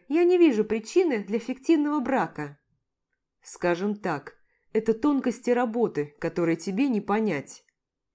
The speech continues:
Откинувшись на спинку, вальяжно протянул Керн. «Занимайся ты активнее бизнесом отца,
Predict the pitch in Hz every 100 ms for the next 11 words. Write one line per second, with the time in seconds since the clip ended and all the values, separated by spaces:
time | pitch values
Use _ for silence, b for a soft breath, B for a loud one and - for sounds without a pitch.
0 | _ _ 196 - 220 208 202 202 - 196
1 | 202 - 294 294 165 156 b b b -
2 | 175 170 175 247 277 269 269 247 - 208
3 | 202 214 - 220 147 131 _ _ _ _
4 | _ _ 175 175 214 214 208 202 208 202
5 | 196 196 - - 320 269 202 175 196 175
6 | 170 160 180 196 208 - 147